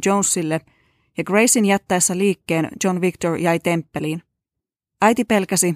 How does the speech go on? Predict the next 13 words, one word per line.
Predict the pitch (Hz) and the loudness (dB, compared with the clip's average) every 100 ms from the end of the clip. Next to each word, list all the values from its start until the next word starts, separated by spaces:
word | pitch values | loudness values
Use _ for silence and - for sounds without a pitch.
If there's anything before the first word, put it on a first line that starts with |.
| - | -2
että | 185 - 208 | -6 0 0
lapsi | 226 - 185 | 0 0 -2
olisi | 180 180 | 0 0
tapettu, | 202 208 185 - 160 156 _ _ _ - | -2 -2 -4 -4 -8 -8 _ _ _ -4
jos | 143 | 0
he | 202 | 0
olisivat | 180 170 170 - | 2 0 -2 -2
jääneet | 170 165 165 - | 0 2 0 -2
kiinni. | 180 165 151 160 - _ _ _ _ _ _ _ _ | 0 0 0 -2 -6 _ _ _ _ _ _ _ _
Poika | - 233 262 | 0 2 4
oli | 233 | 4
lähetetty | 214 202 180 180 - | 2 0 -2 -2 2
Jonestowniin, | 214 220 208 185 180 175 | 0 0 -2 -2 0 -2